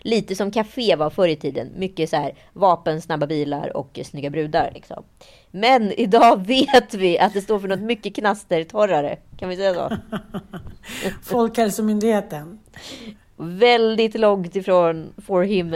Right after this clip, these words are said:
Speaker 1: Magazine. <laughs>
Speaker 2: Ja, men, <laughs> nej, men vadå? Med den, eh, liksom, personkulten som i och för sig är kring, eh, Tegnell, så kanske det är For Him Magazine.
Speaker 1: <laughs> Ja, jo,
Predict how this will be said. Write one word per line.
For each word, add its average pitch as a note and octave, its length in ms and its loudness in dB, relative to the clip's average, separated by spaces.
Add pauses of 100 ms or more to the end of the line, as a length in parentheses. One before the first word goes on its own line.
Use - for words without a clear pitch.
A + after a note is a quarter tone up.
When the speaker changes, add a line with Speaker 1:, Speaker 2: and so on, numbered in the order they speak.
(140)
Speaker 1:
Magazine. D3+ 680 -6
<laughs> - 680 -12
Speaker 2:
Ja, B3 100 0
men, B3+ 360 -2 (480)
<laughs> - 540 -2
nej, A#3+ 460 2
men A#3+ 180 -6
vadå? A#3+ 380 2
Med A3 140 -4
den, C4 320 -4
eh, B3+ 340 -4
liksom, G#3 500 -4 (640)
personkulten G#3+ 1300 -4
som F#3 280 -6
i F#3 60 -8
och F3 40 -12
för - 60 -14
sig F3+ 340 -4 (220)
är A3 320 -4
kring, F3+ 300 -4
eh, E3 500 -8
Tegnell, F3+ 440 -4
så F3+ 320 -6
kanske G3 280 -6
det G#3+ 120 0
är B3+ 80 2
For G3+ 320 -2
Him D#3 520 -6 (300)
Magazine. E3 640 -10 (360)
Speaker 1:
<laughs> - 440 -8 (180)
Ja, F3 140 0 (100)
jo, E3 220 -4